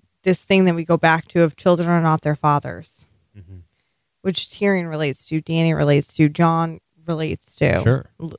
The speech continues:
Speaker 1: little does he know his father's not Ned Stark. But anyway,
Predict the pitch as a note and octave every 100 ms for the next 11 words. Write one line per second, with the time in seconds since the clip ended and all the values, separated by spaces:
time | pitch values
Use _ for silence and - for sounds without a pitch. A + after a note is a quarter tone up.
0 | - D#3+ F3 E3 B2 D3 - D3+ D#3+ -
1 | - D3+ - E3 E3 D#3 - - - F3+
2 | F#3 F3 _ - C4+ C#4+ C#4 A#3 A3+ A#3
3 | B3